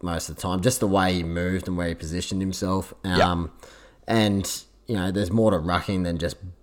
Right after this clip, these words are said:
Speaker 1: running into ru-, and wrestling someone.
Speaker 2: Yeah.
Speaker 1: Um, and so, but then, like, around the ground, um,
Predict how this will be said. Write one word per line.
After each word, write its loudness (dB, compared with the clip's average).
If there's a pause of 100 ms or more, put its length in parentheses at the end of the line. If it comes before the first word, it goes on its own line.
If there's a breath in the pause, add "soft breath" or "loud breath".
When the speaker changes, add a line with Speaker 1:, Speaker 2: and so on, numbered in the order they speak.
(360)
Speaker 1:
running -2
into -2
ru-, -2
and -4
wrestling -4
someone. -6 (420 loud breath)
Speaker 2:
Yeah. 0 (220)
Speaker 1:
Um, -4 (540 loud breath)
and 2
so, 4 (180)
but 0
then, 4
like, 4 (240)
around 4
the 0
ground, -2 (800 soft breath)
um, -2